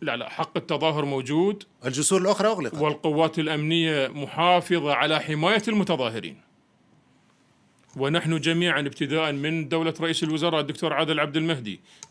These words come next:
Speaker 1: إلى آخر فرد في الحكومة العراقية، نحن مع المتظاهرين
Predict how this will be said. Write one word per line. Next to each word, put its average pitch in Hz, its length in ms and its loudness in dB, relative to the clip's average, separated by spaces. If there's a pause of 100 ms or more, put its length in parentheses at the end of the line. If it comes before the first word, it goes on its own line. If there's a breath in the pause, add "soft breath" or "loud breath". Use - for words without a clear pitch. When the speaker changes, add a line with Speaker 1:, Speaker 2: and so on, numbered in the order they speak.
(100)
Speaker 1:
إلى 151 180 0
آخر 175 500 2
فرد 160 360 -2
في 170 100 -4
الحكومة 170 440 -2
العراقية، 180 640 0 (360 loud breath)
نحن 156 360 -4
مع 156 220 0
المتظاهرين 170 960 -2